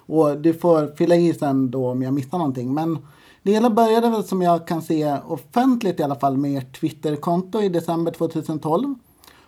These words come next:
Och då verkade ni under pseudonymen Reservofficer.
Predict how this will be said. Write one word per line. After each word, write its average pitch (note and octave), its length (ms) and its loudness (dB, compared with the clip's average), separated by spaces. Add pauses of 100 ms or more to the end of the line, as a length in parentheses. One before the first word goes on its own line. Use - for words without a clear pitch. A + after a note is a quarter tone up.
(120)
Och D#3+ 380 4
då E3+ 220 4
verkade E3 440 2
ni E3 180 0
under D#3 180 -2
pseudonymen D3 680 0
Reservofficer. D3 1080 -2